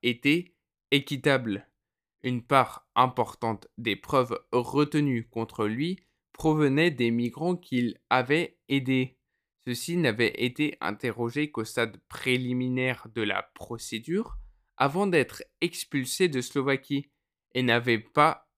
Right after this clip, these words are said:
comparu au procès de monsieur Halo. Ce dernier, qui à l'époque n'était pas représenté par un avocat,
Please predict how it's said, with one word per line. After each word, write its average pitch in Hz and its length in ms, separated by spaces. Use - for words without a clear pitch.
comparu 127 600
au 123 120
procès 135 480
de 127 100
monsieur 110 500
Halo. 127 380
Ce 135 100
dernier, 127 580
qui 117 200
à 98 80
l'époque 117 500
n'était 113 340
pas - 460
représenté 131 680
par 107 240
un 104 160
avocat, 113 580